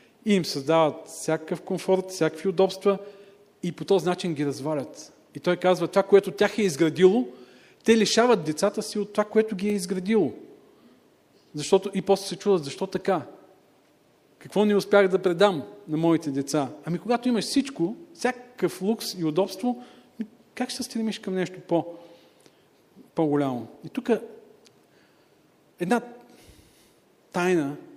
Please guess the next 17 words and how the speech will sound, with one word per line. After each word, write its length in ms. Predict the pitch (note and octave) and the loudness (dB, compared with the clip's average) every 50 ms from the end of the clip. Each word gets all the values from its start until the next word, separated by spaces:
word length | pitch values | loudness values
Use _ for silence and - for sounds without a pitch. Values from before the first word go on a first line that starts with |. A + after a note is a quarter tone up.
| - _ _ _ _ _ _ _ _ _ _ _ - | -20 _ _ _ _ _ _ _ _ _ _ _ -14
жени, 360 | C#3+ C3 D#3 D#3+ D#3+ F3 E3+ | -8 -6 -4 -2 0 0 0
за 120 | D#3+ - C#3+ | 0 0 -2
мъжете 420 | C3+ C3+ B2 C3+ D3+ C#3+ - - | -2 -2 -2 -2 -2 -2 -2 -4
ви. 240 | B2+ B2 C3 A#2 - - - _ _ _ - _ _ _ _ _ _ _ _ _ - | -4 -4 -4 -6 -8 -12 -20 _ _ _ -20 _ _ _ _ _ _ _ _ _ -6
Ако 80 | A3+ | -6
искате 240 | G#3+ - - - A#3+ | -6 -6 -4 -2 -2
да 80 | G#3 F#3 | 0 2
ги 100 | D#3 D3+ | 2 0
накарате 480 | C#3 D3 - E3+ F3 F3+ F3 - D3 | 0 0 0 0 0 0 -2 -8 -14
да 60 | A#2+ - - - - _ _ _ _ _ _ _ _ _ _ _ - | -16 -18 -18 -20 -20 _ _ _ _ _ _ _ _ _ _ _ -8
правят 260 | - F#3+ F#3+ E3 - | -2 -2 -2 -2 0
нещо 240 | F3 F3+ E3 - D3 | 0 -2 -2 -2 -10
повече, 580 | - - - F3 D#3+ D3 C3 - - B2+ G#2+ - - - - - _ _ _ _ _ _ _ _ _ _ _ _ _ _ _ _ _ _ _ _ _ _ _ _ _ _ _ | -12 -2 2 4 4 4 2 -2 -6 -10 -10 -12 -18 -20 -20 -20 _ _ _ _ _ _ _ _ _ _ _ _ _ _ _ _ _ _ _ _ _ _ _ _ _ _ _
стига 280 | - - - A3+ A3+ F3+ | -14 -4 0 0 0 0
готвене 460 | C#3+ C3+ D#3+ D#3+ D#3+ - D#3+ D#3 D3+ | 4 4 4 4 4 2 0 0 0
само, 420 | D3+ - - D#3 D3+ D3+ D3 C#3+ | 0 0 0 0 2 2 2 0
стига 640 | C#3 - - - G#3+ F3+ E3+ E3 D3+ C#3+ C#3 C3 B2 | -2 -4 -2 -2 2 4 4 4 4 2 0 -2 -6